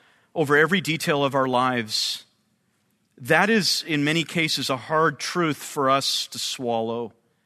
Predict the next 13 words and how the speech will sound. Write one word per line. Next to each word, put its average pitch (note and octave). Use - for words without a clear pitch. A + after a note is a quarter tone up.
And C3+
yet D#3
we C#3+
find D3
that D3+
in C#3+
accepting F3+
that C#3
truth, D#3+
we C#3
find C#3
our A#2+
contentment. A2